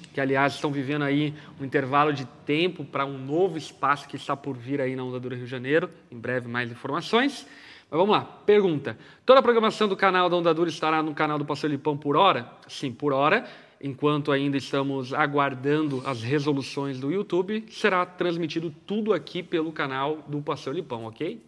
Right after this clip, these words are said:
Que no caso sou eu. É, mas o Na Mesa, a programação de cultos, tudo aquilo que a gente produz no canal da Onda Dura por hora,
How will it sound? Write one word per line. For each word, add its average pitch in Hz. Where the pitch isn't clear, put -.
Que -
no 127
caso 123
sou -
eu. 139
É, 143
mas 143
o 143
Na 143
Mesa, 143
a 120
programação 135
de 127
cultos, 160
tudo 156
aquilo 175
que 165
a 165
gente 160
produz 151
no 139
canal 139
da 147
Onda 185
Dura 175
por 190
hora, 156